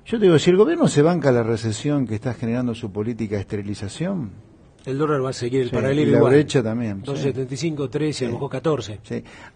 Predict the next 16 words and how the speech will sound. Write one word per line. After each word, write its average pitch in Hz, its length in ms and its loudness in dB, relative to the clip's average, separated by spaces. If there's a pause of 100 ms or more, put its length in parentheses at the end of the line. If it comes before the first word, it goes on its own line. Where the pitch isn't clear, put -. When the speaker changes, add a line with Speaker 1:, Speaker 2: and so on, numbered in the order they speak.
Speaker 1:
Eh, 156 440 6 (300)
yo 220 100 -10
te 208 140 -2
diría, 202 300 4 (360)
en 170 200 -4
general, 202 540 -2 (120)
un 180 160 -6
economista 135 640 -2
serio 110 880 -4 (1700)
es 131 180 2
cuidadoso 123 1000 -2 (100)
en 107 160 -6
tener 123 300 -2
muy 160 240 -4
claro 156 580 -4 (640)
si 127 340 -2